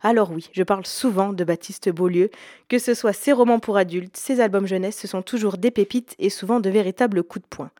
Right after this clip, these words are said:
Ici, à travers sa propre histoire, Baptiste Beaulieu revient sur les discriminations, les remarques, les peurs, les violences, parfois visibles,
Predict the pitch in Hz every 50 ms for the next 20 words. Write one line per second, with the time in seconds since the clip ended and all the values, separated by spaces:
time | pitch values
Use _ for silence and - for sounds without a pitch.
0 | _ _ _ - 240 233 - - 277 285 269 262 - 208 196 214 - - 196 160
1 | - - 285 277 - 262 233 - - - 208 202 233 240 202 208 202 - - 226
2 | 208 190 220 220 226 269 269 226 196 190 220 240 - - 208 170 165 165 196 233
3 | - - - 226 220 214 220 220 220 - - - 175 185 185 175 160 160 170 214
4 | 214 190 180 180 - - - 190 185 214 - - 185 185 190 - 190 180 185 180
5 | 240 254 226 190 180 202 - - - _ - - - _ _ - 240 233 - 262
6 | 240 220 233 262 254 202 202 208 214 208 220